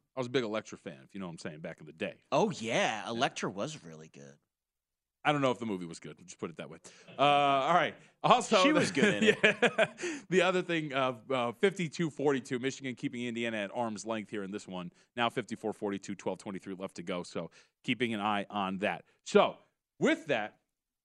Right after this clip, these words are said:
Speaker 1: I wanted to play a game, as I mentioned,
Speaker 2: <laughs>
Speaker 1: and I think this is a fun way to kind of dive into some of the teams when it comes to the N C double A tournament.
Speaker 2: Agreed.
Speaker 1: So I, I wanted to do an N C double A futures draft. Uh, you're gonna be here next week as well, and I'm sure you're gonna be on throughout.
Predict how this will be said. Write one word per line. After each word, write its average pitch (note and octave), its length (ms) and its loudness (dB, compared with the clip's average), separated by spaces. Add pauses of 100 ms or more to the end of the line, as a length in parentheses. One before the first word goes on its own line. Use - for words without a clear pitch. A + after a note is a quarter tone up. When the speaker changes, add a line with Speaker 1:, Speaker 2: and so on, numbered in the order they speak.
(100)
Speaker 1:
I F#3+ 100 4
wanted B3+ 180 4
to G#3 60 -4
play F3+ 220 4
a - 20 -2
game, A2 360 -4
as C3 140 -2
I C3+ 60 2
mentioned, F#2+ 440 -4 (140)
Speaker 2:
<laughs> - 160 -6
Speaker 1:
and D3 800 2 (520)
I F4+ 80 4
think D#4 140 0
this A3 100 2
is G#3+ 60 -2
a E3+ 80 6
fun E3 220 4
way D3+ 120 4
to C#3+ 80 0
kind D3 260 0
of A#2+ 180 -2 (300)
dive C3+ 280 2
into C#3 280 -4
some C#3 280 0
of A#2+ 160 -2
the C3 80 -2
teams C3 500 -6
when B2+ 120 -2
it A#2 80 -4
comes B2 340 -4
to C3 100 0
the B2 140 0
N B2 120 -2
C B2 140 -6
double A#2 280 0
A G2+ 60 0
tournament. G2+ 480 -8 (140)
Speaker 2:
Agreed. G#2+ 260 -8
Speaker 1:
So D3+ 60 2
I, C#3+ 80 4
I D#3 180 0
wanted G#3+ 180 2
to G3+ 80 2
do F3+ 120 2
an D#3+ 60 0
N D#3 100 0
C D3 120 -6
double C3+ 180 0
A A#2+ 60 0
futures A#2+ 420 -4
draft. - 420 -4 (360)
Uh, G2+ 40 -6
you're C3 160 0
gonna C#3+ 100 -2
be C3 100 -2
here B2+ 120 -2
next A#2 180 -2
week G#2+ 160 -4
as G2+ 80 -10
well, G3+ 380 4
and E3+ 80 -2
I'm D#3+ 80 -4
sure D3 160 -6
you're C#3+ 100 -6
gonna C#3+ 100 -6
be C3 120 -4
on C3 240 -2
throughout. D#3+ 420 2